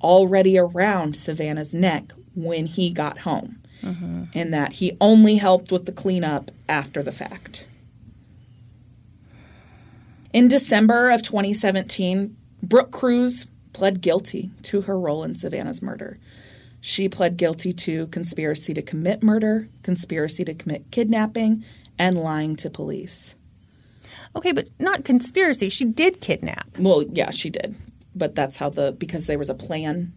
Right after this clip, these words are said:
Speaker 1: to do it.
Speaker 2: Oh, okay. All right.
Speaker 1: Did you like how I made this?
Speaker 2: Yeah, it
Speaker 1: This
Speaker 2: was
Speaker 1: is
Speaker 2: like
Speaker 1: the
Speaker 2: a little
Speaker 1: universal
Speaker 2: n-,
Speaker 1: symbol. Yeah, it's a, a plan.
Speaker 2: nutshell.
Speaker 1: Yeah.
Speaker 2: Mm-hmm.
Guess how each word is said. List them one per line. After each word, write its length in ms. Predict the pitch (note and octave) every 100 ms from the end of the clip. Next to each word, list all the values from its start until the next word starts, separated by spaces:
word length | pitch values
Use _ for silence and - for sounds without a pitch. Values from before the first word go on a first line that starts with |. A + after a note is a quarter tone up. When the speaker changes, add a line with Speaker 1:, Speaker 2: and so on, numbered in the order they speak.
| - -
Speaker 1:
to 100 | F#3
do 180 | F3+ F#3
it. 160 | F#3+ G3
Speaker 2:
Oh, 160 | F#3+ E3+
okay. 220 | E3+ - - - -
All 80 | -
right. 200 | - - - - - - - - - - - - -
Speaker 1:
Did 160 | E3 E3
you 60 |
like 160 | C#3+ -
how 80 | C#3+
I 60 |
made 200 | D3 C#3+
this? 400 | C#3+ D3 - - - - -
Speaker 2:
Yeah, 120 | -
it 40 | A#4+
Speaker 1:
This 20 | F4+
Speaker 2:
was 80 | B3+
Speaker 1:
is 60 | F4+
Speaker 2:
like 100 | D#4
Speaker 1:
the 80 |
Speaker 2:
a 20 | C#4
little 200 | D4 B3+
Speaker 1:
universal 260 | G3 G#3 G3
Speaker 2:
n-, 40 |
Speaker 1:
symbol. 380 | - G3+ F3 C#3
Yeah, 140 | F3 D3
it's 160 | A3+
a, 60 | F#3
a 100 | -
plan. 240 | - A3+
Speaker 2:
nutshell. 600 | G3+ F3+ C3+ F3+ F3 E3+
Speaker 1:
Yeah. 220 | F3+ C3
Speaker 2:
Mm-hmm. 460 | F#3 G#3+ G#3 G#3+ A3